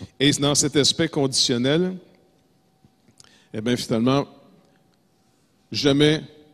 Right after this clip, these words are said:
Israël est arrivé à combler, finalement,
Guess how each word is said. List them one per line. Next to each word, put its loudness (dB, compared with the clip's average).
Israël 0
est -4
arrivé -2
à -4
combler, -2
finalement, -4